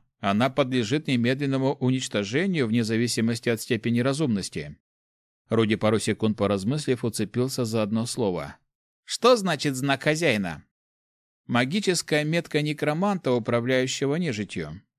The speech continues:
ответил парень. «Делается некромантом, чтобы отметить свою нежить и дать ей право самостоятельно передвигаться по нашим землям». «Только вашим?» «Соседям на метки плевать»,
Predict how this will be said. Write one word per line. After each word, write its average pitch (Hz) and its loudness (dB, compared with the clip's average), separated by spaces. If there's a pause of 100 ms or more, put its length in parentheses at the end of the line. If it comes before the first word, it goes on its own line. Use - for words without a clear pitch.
(120)
ответил 104 -2
парень. 90 -2 (400)
«Делается 127 2
некромантом, 131 2
чтобы 117 2
отметить 131 0
свою 117 2
нежить 156 0
и 123 2
дать 131 0
ей 117 0
право 151 0
самостоятельно 135 0
передвигаться 120 0
по 127 0
нашим 113 0
землям». 117 -2 (720)
«Только 123 2
вашим?» 127 2 (600)
«Соседям 180 2
на 165 2
метки 170 0
плевать», 156 0